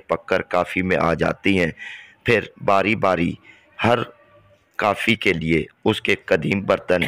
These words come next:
कशकोल में, जो तकरीबन कशकोल होता है, उसमें तिल डाला जाता है, यानी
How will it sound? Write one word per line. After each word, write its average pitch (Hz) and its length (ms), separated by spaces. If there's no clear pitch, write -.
कशकोल 113 540
में, 95 240
जो - 200
तकरीबन 90 460
कशकोल 113 460
होता 95 260
है, 82 120
उसमें 92 320
तिल 135 220
डाला 82 300
जाता - 340
है, 87 140
यानी 92 380